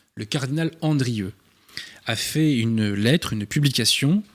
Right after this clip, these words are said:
dans laquelle il faisait la critique doctrinale de l'Action française. Pie onze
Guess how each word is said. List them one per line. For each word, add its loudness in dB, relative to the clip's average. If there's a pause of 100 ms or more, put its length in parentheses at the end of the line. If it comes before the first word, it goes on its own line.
(320)
dans -4
laquelle 0
il -2
faisait 0
la 2
critique -4
doctrinale 2
de 2
l'Action 0
française. -8 (3250)
Pie 2
onze 6